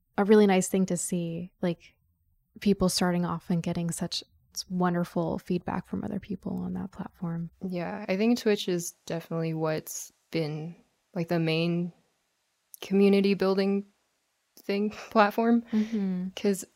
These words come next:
Speaker 2: it all started with Twitch, and then, like, now everyone has, like, Discords associated with their Twitch, and I think that's really where my community is being built from.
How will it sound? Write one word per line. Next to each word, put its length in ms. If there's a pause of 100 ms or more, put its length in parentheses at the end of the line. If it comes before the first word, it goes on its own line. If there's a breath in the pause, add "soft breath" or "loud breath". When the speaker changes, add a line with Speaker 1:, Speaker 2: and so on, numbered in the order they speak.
(100)
Speaker 2:
it 100
all 160
started 300
with 180
Twitch, 400
and 120
then, 360
like, 220
now 480 (440)
everyone 340
has, 120
like, 180
Discords 520
associated 640
with 140
their 120
Twitch, 640
and 460
I 80
think 160
that's 200
really 220
where 160
my 220
community 380
is 100
being 220
built 480
from. 420